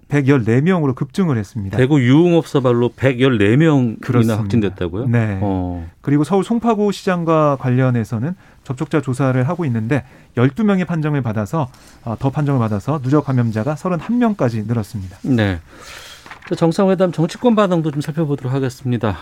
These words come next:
Speaker 2: 여당은요?
Speaker 1: 네, 송영길 대표 오늘 최고위원 회의에서 안보와 경제 등 전 분야에서 대단한 성과를 거뒀다. 그러니까 한미 관계가 이전과는 질적으로 다른 전면적인 변화의 계기, 즉 전략적 변곡점에 들어섰다,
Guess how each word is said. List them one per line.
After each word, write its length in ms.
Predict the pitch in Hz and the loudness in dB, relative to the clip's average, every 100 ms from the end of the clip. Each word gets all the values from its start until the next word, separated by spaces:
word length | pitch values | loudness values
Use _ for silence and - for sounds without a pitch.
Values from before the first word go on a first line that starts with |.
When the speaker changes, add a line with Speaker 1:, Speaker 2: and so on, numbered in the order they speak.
| - | -2
Speaker 2:
여당은요? 500 | 156 175 156 98 78 - - - _ - | 2 4 4 2 -2 -8 -20 -20 _ -2
Speaker 1:
네, 380 | 175 175 143 113 | 0 2 -2 -4
송영길 400 | - 233 240 226 | 0 4 4 4
대표 320 | 202 208 196 | 4 4 4
오늘 360 | 170 180 175 147 | 4 2 0 -2
최고위원 380 | - 208 202 175 | -2 2 2 2
회의에서 460 | 165 139 127 156 - - _ | 2 2 0 -2 -6 -18 _
안보와 600 | 135 131 175 202 202 190 | -2 0 2 4 4 2
경제 480 | - 131 147 147 156 | 0 0 0 2 0
등 200 | 170 160 | 0 -2
전 240 | 127 147 | 0 0
분야에서 400 | 185 196 147 113 | 0 0 0 -2
대단한 320 | 107 123 143 139 | -2 0 0 0
성과를 360 | 135 123 139 | -2 -4 -4
거뒀다. 440 | 143 110 - 127 127 _ _ _ _ | -4 -8 -6 -6 -6 _ _ _ _
그러니까 180 | - 110 | -12 -6
한미 260 | 190 185 170 | -2 -2 0
관계가 540 | 135 123 117 151 208 - - _ | 0 0 0 0 0 -6 -20 _
이전과는 560 | 127 131 170 156 156 165 | -2 0 0 2 0 -2
질적으로 480 | - 131 156 147 143 | -4 -2 0 0 0
다른 360 | 135 139 113 | 0 0 0
전면적인 580 | - 131 147 143 135 135 | -2 0 0 0 0 -2
변화의 440 | 127 113 160 180 - | -2 -2 -2 -2 -6
계기, 360 | 120 117 127 - _ _ _ | -6 0 0 -2 _ _ _
즉 160 | - 127 | -12 -8
전략적 520 | 127 127 131 147 143 | -2 0 0 -2 -8
변곡점에 880 | - 123 143 180 175 - 151 151 190 | -2 0 0 -2 -4 -2 -2 0 0
들어섰다, 560 | 139 131 117 143 127 | 0 0 0 0 0